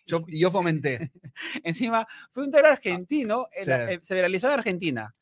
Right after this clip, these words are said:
Speaker 2: Alguien hizo una compilación, ahí vamos a comenzar a hablar hoy. Primero, bienvenido, chicos.
Speaker 1: Bienvenido,
Speaker 2: Eh,
Speaker 1: que tenemos que poner también
Speaker 2: vamos a
Speaker 1: el,
Speaker 2: comenzar
Speaker 1: el
Speaker 2: la, la de
Speaker 1: número.
Speaker 2: ratas, ¿eh? El objetivo, Ronnie, ¿cómo está el objetivo ahí?
Speaker 1: Hoy
Speaker 2: ¿Cómo
Speaker 1: el
Speaker 2: viene?
Speaker 1: objetivo dos.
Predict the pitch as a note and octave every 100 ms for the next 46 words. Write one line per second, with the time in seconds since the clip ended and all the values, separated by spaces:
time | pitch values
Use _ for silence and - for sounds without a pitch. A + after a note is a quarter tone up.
0 | - F3 G3+ A3 G#3+ G#3+ G#3 G#3 F3+ D#3
1 | C#3+ C#3 F#3+ F3+ F3 D3 E3 F3 D3 D3
2 | C#3+ B2+ C3 - _ - _ _ _ _
3 | _ D3+ F3 G3 G3+ F3+ E3 F3 G3 E3+
4 | G3+ F#3 G3 F#3+ C#3 D3 D3+ E3 D3+ E3
5 | F#3 D#3 E3 G3+ E3 F3+ F3+ D#3 D3 -
6 | C#3+ D3 F3 E3+ C#3 D3+ B2 C#3+ F3 _
7 | _ _ - C#3 C3 C3+ C3 D3 F3+ F#3+
8 | D#3+ D3+ D3 F3 G3 F#3+ F3 F3 D#3 A#2+
9 | - A#3+ C4 D3+ A3 C#4 B3+ F#3 C#3 B2+
10 | - -